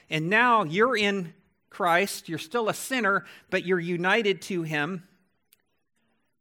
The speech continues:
and he is making you holy. He's conforming you to that same code,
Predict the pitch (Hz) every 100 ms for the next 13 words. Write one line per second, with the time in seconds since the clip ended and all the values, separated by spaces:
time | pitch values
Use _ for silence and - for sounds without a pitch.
0 | _ 170 170 - 196 185 170 - 170 165
1 | 160 151 139 160 151 117 110 143 - 151
2 | 131 208 220 196 156 139 131 - - -
3 | 294 302 185 151 - - 202 180 175 -
4 | 233 214 156 143